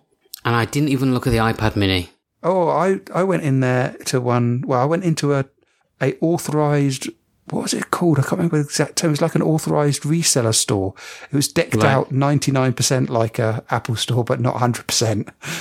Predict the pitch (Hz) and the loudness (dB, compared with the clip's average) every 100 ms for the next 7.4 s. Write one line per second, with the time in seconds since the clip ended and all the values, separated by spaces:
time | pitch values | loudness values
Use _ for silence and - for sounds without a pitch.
0 | - - - - 135 131 123 131 131 139 | -12 -16 -16 -6 -2 0 0 0 0 0
1 | 147 143 139 135 135 139 139 135 131 143 | 0 0 0 0 2 0 2 0 0 -2
2 | 151 165 147 151 147 170 180 139 110 - | -2 0 0 0 -2 -2 0 0 -2 -4
3 | 117 - - - - - - - - 120 | -4 -4 -8 -12 -16 -14 -10 -8 -2 2
4 | - 135 120 107 - 117 101 127 110 - | 2 2 0 0 0 0 0 -2 -4 -4
5 | 131 - 110 101 101 101 104 110 113 120 | -4 -2 0 2 2 0 -2 -2 0 0
6 | 107 107 107 104 101 113 - 113 - 113 | 2 2 2 2 0 -2 0 -2 -2 -2
7 | 120 - - - | -2 -2 -2 -2